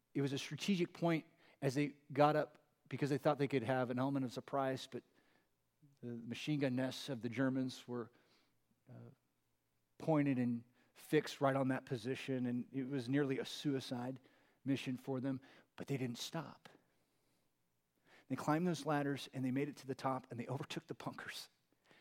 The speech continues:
and they drove the Germans back away from the shoreline. They climbed those cliffs, and it made me wonder as we stood there in the bunker as a family,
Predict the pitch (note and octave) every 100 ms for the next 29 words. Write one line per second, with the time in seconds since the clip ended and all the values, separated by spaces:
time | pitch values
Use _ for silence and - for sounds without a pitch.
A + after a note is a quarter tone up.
0 | - - B2+ A2 D3+ B2+ A#2+ C3+ B2+ B2
1 | A#2 - _ _ _ C3 B2 - - -
2 | _ _ C3 B2 A2 A2 _ _ _ -
3 | A#2 A2+ B2+ A#2+ G#2+ A2 - _ _ _
4 | _ _ _ _ - - D3 - F3 F#3
5 | D#3+ D#3 - F#3 E3+ - - - _ _
6 | _ _ _ _ _ _ _ C#3+ D3 E3+
7 | A3 G#3 F3+ F3 E3 C#3+ C#3 - - F3+
8 | E3+ D#3 C#3 A#2 D3 C#3 B2 B2+ C3+ B2+
9 | A#2 A2+